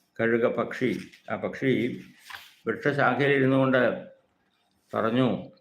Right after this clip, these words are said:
അസുര ചക്രവർത്തിയായ രാ-, രാവണനോട് പറയാണ്, രാവണ, നീ ചെയ്യുന്നത് തെറ്റാണ്, ഇങ്ങനെയൊന്നും ചെയ്യാൻ പാടില്ല. സത്യധർമ്മങ്ങളിൽ അടിയുറപ്പിച്ച്, അടിയുറച്ചു നിൽക്കുന്നവനായിട്ടുള്ള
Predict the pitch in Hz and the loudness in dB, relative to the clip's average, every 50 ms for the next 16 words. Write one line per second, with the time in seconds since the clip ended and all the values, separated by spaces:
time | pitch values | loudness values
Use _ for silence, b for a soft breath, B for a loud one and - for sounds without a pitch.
0 | _ _ _ _ _ - - 101 - 127 113 117 127 123 123 123 120 120 117 120 | _ _ _ _ _ -16 -14 -8 -4 -2 0 0 0 0 2 2 2 2 0 0
1 | 120 113 113 117 117 110 101 95 92 87 80 87 87 92 101 98 101 110 113 117 | 0 0 2 2 2 0 0 0 0 0 -2 -2 -2 0 0 0 0 0 0 -2
2 | 113 113 92 110 98 107 110 113 107 98 92 92 - - _ _ _ _ _ _ | -2 -2 -2 0 0 0 0 0 0 -2 -4 -6 -10 -14 _ _ _ _ _ _
3 | _ _ _ _ _ _ _ _ _ _ _ _ _ _ _ _ _ _ _ _ | _ _ _ _ _ _ _ _ _ _ _ _ _ _ _ _ _ _ _ _
4 | _ _ _ _ _ _ _ _ _ 147 _ _ _ _ _ - - _ _ _ | _ _ _ _ _ _ _ _ _ _ _ _ _ _ _ -20 -20 _ _ _
5 | _ _ _ _ _ _ - 98 101 107 110 120 127 127 123 104 92 95 92 - | _ _ _ _ _ _ -8 -4 0 0 2 2 2 2 2 0 -2 -4 -10 -16
6 | - _ - 101 98 113 120 117 120 120 120 123 131 127 127 120 117 - 139 139 | -20 _ -10 -6 -4 -4 -2 -2 0 0 0 0 0 0 0 -2 -2 0 2 2
7 | 139 135 113 - - - - - _ _ - 135 - 117 120 135 139 143 143 143 | 4 2 2 0 -4 -8 -14 -18 _ _ -20 -16 -10 -6 -4 -2 -2 -2 -2 -2
8 | 147 143 139 131 135 131 123 127 135 139 139 135 131 127 120 113 104 - - - | -2 -2 -4 -4 -4 -2 -2 0 0 2 2 4 4 2 2 2 0 0 -2 -4
9 | - - - _ _ _ _ _ _ _ _ _ _ _ _ _ - - 123 120 | -12 -18 -20 _ _ _ _ _ _ _ _ _ _ _ _ _ -6 -2 0 0
10 | - - 160 156 151 139 143 151 147 147 151 151 151 151 143 - 113 120 131 139 | 2 2 2 2 2 4 4 4 6 6 6 6 6 4 4 2 2 2 4 4
11 | 135 139 139 143 143 139 135 135 131 - - 117 120 127 135 135 139 135 139 143 | 4 2 2 0 -2 -4 -4 -4 -4 -4 -2 -2 0 2 2 2 0 0 0 0
12 | 135 127 135 135 131 135 131 127 127 127 127 127 127 127 127 127 | 0 0 0 0 0 0 2 2 2 2 2 2 2 2 0 2